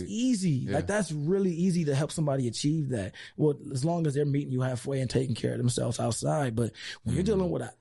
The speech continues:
Speaker 2: high level athlete, right? A kid that can jump and, and, or a kid that's super fast, and you're trying to take them and make them even more explosive,
Speaker 1: Yeah.
Speaker 2: more p-, uh, uh, powerful, jump higher, run faster, while not putting them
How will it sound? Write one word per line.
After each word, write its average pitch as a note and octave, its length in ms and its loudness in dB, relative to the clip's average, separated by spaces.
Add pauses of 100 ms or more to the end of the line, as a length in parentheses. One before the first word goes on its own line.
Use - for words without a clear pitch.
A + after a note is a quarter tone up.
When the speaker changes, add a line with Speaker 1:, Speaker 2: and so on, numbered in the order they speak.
(140)
Speaker 2:
high - 400 -2
level D#3 320 2
athlete, A#2 500 -2
right? G#2+ 320 0 (280)
A C3 80 -2
kid G3 280 0
that D#3 140 0
can B2+ 180 -2
jump C3 300 0
and, A2+ 260 -6 (280)
and, A#2+ 260 0
or B2+ 120 -2
a B2 40 -2
kid F#3 200 4
that's C#3 120 0
super E3 260 0
fast, B2 460 0 (460)
and C#3+ 100 0
you're G3 100 2
trying F3+ 240 0
to - 80 -8
take C3+ 200 -2
them D#3 220 2
and C3+ 120 0
make C#3+ 160 0
them C#3+ 160 -2
even B2 260 2
more C3 380 2
explosive, G#2+ 600 -2 (260)
Speaker 1:
Yeah. G2 120 -2
Speaker 2:
more D#3 360 2
p-, - 300 -8
uh, A#2 160 0
uh, B2 140 2
powerful, A2+ 500 0
jump C#3+ 260 4
higher, C#3 380 -2
run C#3+ 240 2
faster, C3+ 580 -2 (760)
while D#3+ 580 0
not D3 340 0
putting E3+ 260 0
them C3+ 180 0